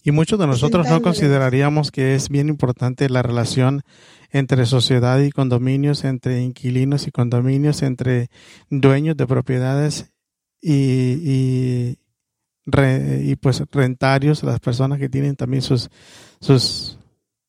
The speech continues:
Speaker 1: casas, sus condominios. Bueno, todos tenemos una, una forma totalmente diferente de enfrentar situaciones muy complicadas, pero para eso, pues, siempre hay una parte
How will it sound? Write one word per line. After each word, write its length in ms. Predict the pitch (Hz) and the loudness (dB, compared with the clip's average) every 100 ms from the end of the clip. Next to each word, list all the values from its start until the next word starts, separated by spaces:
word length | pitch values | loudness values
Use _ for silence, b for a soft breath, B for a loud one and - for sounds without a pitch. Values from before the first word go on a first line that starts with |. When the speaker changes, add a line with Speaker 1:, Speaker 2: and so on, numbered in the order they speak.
| _ _ _ _ _ | _ _ _ _ _
Speaker 1:
casas, 440 | - 135 131 147 143 | 0 0 2 -2 -4
sus 320 | - - 131 | -6 -4 -2
condominios. 760 | 143 131 123 131 139 147 - - _ _ _ _ _ _ _ _ _ | -2 0 0 0 0 -2 -6 -18 _ _ _ _ _ _ _ _ _
Bueno, 300 | 151 170 123 b b _ | 2 2 2 b b _
todos 280 | 165 202 190 | 2 2 0
tenemos 340 | 165 156 160 | -2 0 0
una, 200 | 160 156 | -2 -2
una 400 | 147 151 151 139 | -2 0 -2 -4
forma 420 | 139 143 139 143 | -2 2 2 2
totalmente 520 | 143 135 135 135 135 143 | -2 -2 -2 -4 -4 -2
diferente 540 | 131 127 127 131 143 | -2 -2 -2 -2 -2
de 80 | 131 | 0
enfrentar 420 | 127 123 120 127 | 0 0 -2 -4
situaciones 600 | 127 135 123 131 131 131 | -2 -2 0 0 0 0
muy 140 | 131 127 | -2 -2
complicadas, 600 | 139 131 127 131 135 143 B B B | -4 -4 -4 -2 -2 -2 B B B
pero 200 | - 147 143 | 2 2 4
para 300 | 147 143 147 | 2 2 2
eso, 220 | 151 185 | 0 0
pues, 140 | 160 | -2
siempre 340 | 143 147 143 151 | -2 -2 0 0
hay 120 | 143 | 0
una 160 | 147 143 | 0 -2
parte 760 | 139 135 - 147 135 123 143 | -2 -4 -2 -2 -2 -4 -8